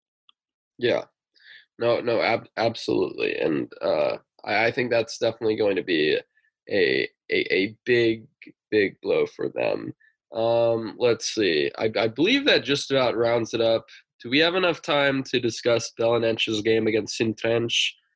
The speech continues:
Or, uh, perhaps something along the lines of, I think, Rio Ave going up against Estrela Amadora? Um, I think, I think that just about covers it,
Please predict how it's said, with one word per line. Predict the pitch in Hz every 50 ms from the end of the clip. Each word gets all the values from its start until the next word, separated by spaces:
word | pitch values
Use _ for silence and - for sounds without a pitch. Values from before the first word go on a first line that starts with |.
| _ _ _ _ _ -
Or, | 110 110 110 110 110 107
uh, | 95 87 85 76 67 - - -
perhaps | - 110 113 113 107 110 107 - - - -
something | - 113 110 110 - 110 110 110 104
along | 101 107 107 107 104 107
the | 107 107
lines | 107 101 87 82 - - _ 104
of, | 101 90 87 - - - _ _ _ -
I | - - -
think, | 110 113 107 104 - - - _ - 113
Rio | 117 123 127 135 131 127 120
Ave | 82 - 110 120 123 120 117 110
going | 123 117 120 120 117
up | 117 113
against | - 120 113 113 - -
Estrela | 113 - - - 120 120 120 120 120 117 113
Amadora? | 117 113 110 113 117 120 120 123 127 131 131 - _ - _ _ _ _ _ _ _ _ - 107
Um, | 110 110 101 82 76 71 62 64 62 64 - - _ _ _ _ _ _ - - - -
I | 117 120
think, | 120 - 208 220 220 -
I | - 127
think | 123 156 180 190
that | 180 160 139 - _
just | - 151 143 - 127
about | 135 127 117 -
covers | 139 135 131 123 117 107 110
it, | 107 -